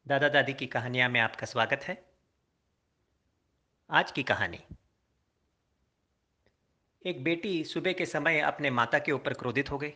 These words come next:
उसका क्रोधित होने का कारण ये था कि माता ने समय से नाश्ता नहीं बनाया था।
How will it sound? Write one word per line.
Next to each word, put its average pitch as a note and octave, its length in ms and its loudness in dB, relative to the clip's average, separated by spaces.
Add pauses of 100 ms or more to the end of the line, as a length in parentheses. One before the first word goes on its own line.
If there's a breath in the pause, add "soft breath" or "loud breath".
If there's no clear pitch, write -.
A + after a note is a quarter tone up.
(2500)
उसका E3+ 380 4
क्रोधित E3 460 0
होने D#3+ 200 2
का D#3 320 6 (840)
कारण C#3 280 2
ये E3+ 240 2
था D#3+ 120 6
कि D3 220 -2
माता B2+ 300 2
ने C#3 120 0
समय B2+ 300 -4
से B2 500 -4 (680)
नाश्ता A#2+ 280 0
नहीं E3 140 2
बनाया D3+ 280 0
था। - 280 -14